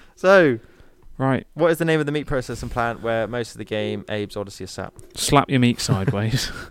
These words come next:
Speaker 1: Yeah. <laughs> It is.
Speaker 2: Definitely ain't. What was it?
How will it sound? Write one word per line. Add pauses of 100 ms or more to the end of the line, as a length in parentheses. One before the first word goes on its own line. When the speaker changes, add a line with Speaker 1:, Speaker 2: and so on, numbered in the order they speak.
(680)
Speaker 1:
Yeah. (340)
<laughs>
It
is. (320)
Speaker 2:
Definitely
ain't.
What
was
it?